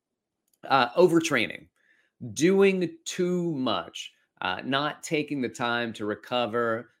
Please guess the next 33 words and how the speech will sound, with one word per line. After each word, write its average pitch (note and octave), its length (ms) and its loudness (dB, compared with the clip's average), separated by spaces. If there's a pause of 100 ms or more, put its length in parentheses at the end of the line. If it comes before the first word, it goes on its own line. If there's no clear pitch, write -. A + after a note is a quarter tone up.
(100)
Uh, F#2+ 240 -4
that A#2 240 -4
overtraining A2 640 -4
can G#2+ 120 -10
be G2 140 -6
an F#2+ 80 -8
issue. G2+ 480 -8
Poor D3 180 0
technique C3+ 640 -4 (320)
can C#3+ 140 -4
be C3+ 140 0
an B2 80 -6
issue A#2+ 420 -4
as F#2 140 -6
well, G2 480 -2
and A2 100 -4
we'll A2 80 0
get G#2 180 -2
into G2+ 220 -6
what F#2 180 -4
that F#2+ 200 -2
looks - 200 -16
like E2+ 200 -10
in F2+ 100 -14
just F2+ 240 -12
a F2+ 60 -12
moment. F2+ 380 -10 (540)
Overactivity C4+ 760 6
of F#3+ 120 2
the F3 80 8
T A#3 220 4
F - 140 4
L C3 340 4